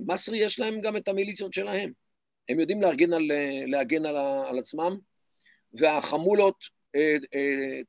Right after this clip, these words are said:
תקפות, זאת אומרת, יש להם את הכוח שלהם. התרבות השבטית לא נעלמה עם הרשות הפלסטינית, כמו שהיא לא נעלמה, לא בסוריה עם הר-, עם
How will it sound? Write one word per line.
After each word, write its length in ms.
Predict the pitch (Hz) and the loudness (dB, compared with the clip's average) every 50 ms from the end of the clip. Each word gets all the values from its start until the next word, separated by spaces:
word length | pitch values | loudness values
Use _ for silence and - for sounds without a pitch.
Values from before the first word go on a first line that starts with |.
| _ - | _ -20
תקפות, 520 | - - - 165 143 - - 208 214 - - | -10 -2 0 0 0 2 2 2 2 2 -2
זאת 120 | 127 127 147 | -6 -4 0
אומרת, 260 | 151 156 143 139 131 - | 2 2 2 2 0 0
יש 180 | 165 165 - 180 | -2 -2 0 0
להם 140 | 175 165 | 0 0
את 120 | 156 - - | 0 -2 -4
הכוח 340 | - - - 180 185 - - | -4 2 6 6 6 4 4
שלהם. 380 | - 180 185 185 190 202 214 208 _ _ _ _ _ _ _ _ _ _ _ _ _ - | -4 -2 0 0 0 -2 -4 -8 _ _ _ _ _ _ _ _ _ _ _ _ _ -2
התרבות 600 | 147 147 - 147 147 135 139 147 202 226 - - | -2 0 2 2 0 0 0 -2 -2 -2 2 4
השבטית 1080 | 190 175 170 160 156 151 147 147 139 139 - - - - 151 123 117 - 208 175 - - | 4 6 6 6 4 4 2 -2 -4 -6 -6 -6 -4 -4 -4 -6 -6 -6 -6 -6 -4 0
לא 160 | 147 165 185 190 | 4 4 6 6
נעלמה 480 | 190 180 170 165 160 165 170 180 185 185 _ _ _ _ _ _ _ _ _ _ _ _ _ - | 6 6 6 6 6 4 4 4 4 0 _ _ _ _ _ _ _ _ _ _ _ _ _ 2
עם 140 | 160 180 175 | 4 6 6
הרשות 440 | 160 147 151 131 - - 180 - - | 6 6 4 2 2 0 -2 -2 -2
הפלסטינית, 540 | 139 - 151 139 127 - - 185 185 170 - | -2 -2 0 -2 -2 0 0 0 0 0 0
כמו 120 | 160 165 | 0 0
שהיא 140 | 160 165 165 | 2 4 4
לא 100 | 165 170 | 6 6
נעלמה, 300 | 170 160 156 156 156 147 | 4 4 2 2 0 0
לא 140 | 139 143 147 | 2 0 0
בסוריה 480 | 151 143 - - 170 175 170 170 160 | 0 -2 -4 0 2 4 6 6 4
עם 120 | 160 160 156 | 4 2 0
הר-, 140 | 135 143 156 | -2 -2 -2
עם 160 | 147 147 | -2 -2